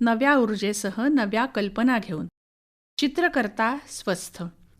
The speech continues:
इतक्या वर्षांच्या रियाजाने किंवा जे होईल ते उत्तमच या आत्मविश्वासाने. ते बिनसहीचं चित्र मात्र अस्वस्थ. "जगातलं माझं पहिलं पाऊल कधी पडेल, कसं पडेल?" माणसाच्या गर्भाला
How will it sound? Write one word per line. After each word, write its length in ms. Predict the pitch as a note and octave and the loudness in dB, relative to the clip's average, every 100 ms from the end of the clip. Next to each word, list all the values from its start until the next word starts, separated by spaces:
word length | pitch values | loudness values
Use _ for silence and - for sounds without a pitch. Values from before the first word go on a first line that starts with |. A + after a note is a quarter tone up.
| - | -8
इतक्या 360 | A3+ - C4+ | -8 0 2
वर्षांच्या 560 | B3 F#3 - A3 G#3+ G3+ | 2 -2 -2 -2 -2 -2
रियाजाने 640 | G3+ G3 A3+ B3 A3 G3 F3+ _ _ - | 0 0 0 0 0 -2 -6 _ _ 0
किंवा 180 | D4+ D4+ | 4 4
जे 200 | B3 C#4+ | 4 0
होईल 540 | D#4 C4+ C#4+ C4 A#3 A#3+ | 2 2 4 4 2 0
ते 60 | B3+ | -2
उत्तमच 680 | A3 - - F4+ C4 F3+ - _ - | -4 -6 0 4 4 2 -8 _ -2
या 180 | A#3+ G#3+ | 0 2
आत्मविश्वासाने. 1200 | G3 A3+ G3 - G#3 F#3 D#3 F3+ E3+ - F3 F3 - _ _ _ _ _ - | 0 -2 -2 0 -2 -2 -4 -4 -6 -6 -8 -8 -12 _ _ _ _ _ -2
ते 80 | C#4+ | 0
बिनसहीचं 720 | A3 C#4 E4 E4 D4+ C4+ G3 | 4 4 4 2 2 2 -2
चित्र 400 | - C#4+ E4 D4+ | -4 -4 2 4
मात्र 360 | B3 - C4 | 4 2 0
अस्वस्थ. 580 | C4+ E3+ - F3 - - F3+ _ _ _ _ _ _ _ _ _ _ B3+ | 0 0 -4 -6 -8 -12 -14 _ _ _ _ _ _ _ _ _ _ 0
"जगातलं 400 | C4 C#4 D#4+ G4 | 2 2 2 2
माझं 300 | D4+ G#3 C4+ | 2 2 0
पहिलं 360 | A#3 A3+ A#3+ | 0 0 0
पाऊल 320 | C#4 B3+ G#3+ G#3+ _ _ | 2 2 2 -2 _ _
कधी 300 | - C#4+ D4+ | 2 4 6
पडेल, 480 | F#4 C4+ G#3 F#3 F#3+ F#3+ _ - | 4 2 0 0 -2 -6 _ -2
कसं 280 | D4 C4+ F#4+ | 0 2 0
पडेल?" 500 | F#4 A3+ G3 F#3+ G3 _ _ _ _ _ _ _ C4+ | 2 0 0 -2 -4 _ _ _ _ _ _ _ 2
माणसाच्या 520 | A#3+ A#3 E4 F4 F4+ | 2 2 0 0 0
गर्भाला 640 | B3+ G#3 F3+ B3 B3+ G3+ | 0 0 0 0 0 -2